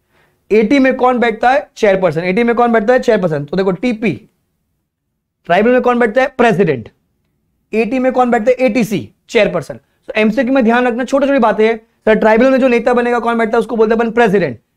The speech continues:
अपीलेट ट्राइब्यूनल जो बैठता है, उसको क्या बोलते हैं अपन? चेयरपर्सन, चेयरपर्सन। सर, मेंबर, मेंबर का मतलब क्या होता है? सर, मेंबर मतलब, सर, कुछ होंगे जुडिशियल मेंबर्स, जेएम,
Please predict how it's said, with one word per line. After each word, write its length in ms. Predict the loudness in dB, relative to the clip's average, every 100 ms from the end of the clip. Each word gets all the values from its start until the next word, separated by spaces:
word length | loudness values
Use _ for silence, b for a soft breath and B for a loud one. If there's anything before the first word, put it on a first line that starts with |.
| _
अपीलेट 260 | -2 0 2
ट्राइब्यूनल 300 | 2 0 2
जो 80 | 2
बैठता 180 | 2
है, 60 | 0
उसको 140 | -2
क्या 120 | 0 0
बोलते 180 | 0
हैं 80 | 0
अपन? 120 | -2 -4 -4
चेयरपर्सन, 540 | -2 0 -2 -4 -8
चेयरपर्सन। 600 | -2 0 0 -2 -6 -18 _ _ _ _ _ _ _ _ _ _ _ _ _ _ _
सर, 260 | 0 0 -4 _ _ _ _ _ _ _
मेंबर, 400 | -2 2 2 0 -2 _ _ _ _ _ _ _ _ _ _ _ _ _ _
मेंबर 280 | 0 2 2
का 80 | 2
मतलब 240 | 0 0
क्या 100 | 0
होता 120 | 0 -2
है? 60 | -6 _ _ _ 0
सर, 80 | 2
मेंबर 320 | 4 4 2
मतलब, 260 | 2 2
सर, 180 | 2 0
कुछ 260 | -2 -4 0
होंगे 240 | 0 2
जुडिशियल 440 | 2 2 2 2 2
मेंबर्स, 440 | 2 0 -2 -4 _
जेएम, 440 | -2 0 0 -2